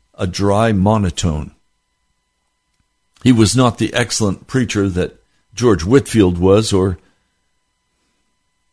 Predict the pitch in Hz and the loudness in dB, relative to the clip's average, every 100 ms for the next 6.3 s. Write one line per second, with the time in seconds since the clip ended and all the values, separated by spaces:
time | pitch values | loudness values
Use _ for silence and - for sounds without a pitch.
0 | _ - 98 117 110 101 135 - 78 64 | _ -4 0 2 2 2 2 0 -6 -10
1 | - _ _ _ _ _ 113 95 95 101 | -14 _ _ _ _ _ -4 0 2 0
2 | 80 78 104 - - - - _ _ _ | 0 0 0 -2 -8 -14 -16 _ _ _
3 | _ _ _ _ _ _ _ _ _ _ | _ _ _ _ _ _ _ _ _ _
4 | _ _ _ _ _ _ _ _ _ _ | _ _ _ _ _ _ _ _ _ _
5 | _ _ _ _ _ _ - 139 120 143 | _ _ _ _ _ _ -8 -6 -4 -2
6 | 139 135 | -2 -4